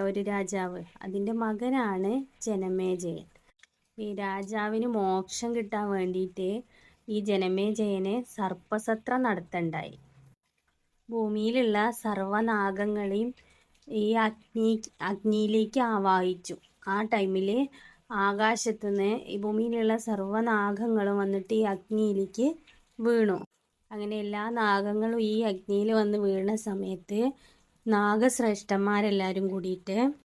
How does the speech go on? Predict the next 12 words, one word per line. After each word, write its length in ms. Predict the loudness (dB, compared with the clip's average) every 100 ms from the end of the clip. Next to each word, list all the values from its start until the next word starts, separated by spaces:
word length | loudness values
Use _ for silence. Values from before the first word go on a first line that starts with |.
| _ _ _ _ -6
ദേവേന്ദ്രൻ്റെ 840 | -4 -2 0 0 0 0 0 0
അടുത്ത് 280 | -2 -2 0 2 0 -6 -4
അഭയം 280 | 0 2 2
പ്രാപിച്ചു. 520 | 2 0 0 -6 -8 -16 -12
അപ്പോഴേക്കും 680 | -12 -4 -2 0 -2 -2 -2 -4 _ _ _ _ 0
തക്ഷകനടക്കമുള്ള 1080 | 0 -2 -2 0 4 4 4 2 2 2
എല്ലാ 280 | 2 2 2 4 4
നാഗ-, 440 | 4 2 2 0
കുറേ 160 | 0 2
ഒരുപാട് 460 | 2 2 4 4 2
നാഗങ്ങൾക്ക് 880 | 2 2 0 0 0 0 -4 -4 -2 -2 -4 _ _ _ -6
പൊള്ളലേറ്റിട്ടുണ്ടായി. 1200 | 0 2 4 4 4 2 0 -6 -2 -2 0 -4